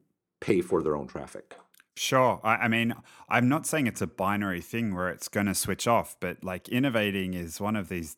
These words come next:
Speaker 2: delicate arts. And, um, I, I mean, part of the reason why it's been so successful in America is, is it's, it's been fertile ground for these innovations to take root.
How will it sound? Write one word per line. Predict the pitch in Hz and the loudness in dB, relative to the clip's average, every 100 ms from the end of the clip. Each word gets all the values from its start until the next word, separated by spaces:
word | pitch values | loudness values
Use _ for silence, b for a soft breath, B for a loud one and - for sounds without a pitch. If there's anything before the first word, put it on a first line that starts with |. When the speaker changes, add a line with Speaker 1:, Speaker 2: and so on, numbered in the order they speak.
| _ | _
Speaker 2:
delicate | - 110 127 - 85 - | -2 0 0 -4 -10 -2
arts. | 107 98 76 - | 2 2 0 -8
And, | 76 101 95 - b b b b b | -6 -4 -4 -8 b b b b b
um, | 98 92 90 - | -4 -2 -4 -6
I, | - - | -10 -4
I | |
mean, | 101 98 | -2 -2
part | 95 104 107 | -2 -2 -2
of | 95 | -2
the | 98 | -4
reason | 101 120 120 95 | -2 -2 -2 -4
why | 87 92 95 95 | -2 -2 -2 -4
it's | 95 - | -10 -8
been | 104 98 | -6 -4
so | 101 101 | -4 -4
successful | - - - 117 - 110 95 | -4 -6 -2 -2 -2 -4 -4
in | 92 | -4
America | 95 120 131 98 87 | -2 -4 -4 -6 -6
is, | 85 - - | -6 -8 -8
is | 95 82 | -8 -8
it's, | 92 - - | -10 -10 -8
it's | 110 104 - | -6 -6 -10
been | - 101 98 | -6 -4 -4
fertile | - 110 110 110 | -2 -4 -2 -2
ground | 90 101 120 117 | -2 -4 -2 -4
for | - | -8
these | 95 92 85 | -8 -6 -6
innovations | 98 95 90 120 - 92 - | -6 -4 -2 -4 -6 -8 -8
to | 90 | -14
take | - 87 - | -10 -12 -8
root. | 117 131 | -6 -6